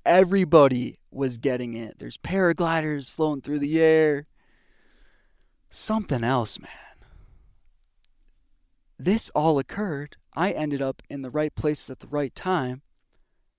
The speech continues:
because I decided to follow an intuitive hit. When I was in Town Square to talk to this dude,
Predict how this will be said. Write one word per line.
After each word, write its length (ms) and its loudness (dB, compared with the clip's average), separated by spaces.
because 680 -2
I 180 -2
decided 580 -6
to 100 -12
follow 600 0
an 80 -8
intuitive 460 0
hit. 380 -10
When 400 2
I 180 2
was 300 0
in 360 -4
Town 320 -2
Square 300 2
to 80 2
talk 260 0
to 60 -4
this 220 -6
dude, 520 0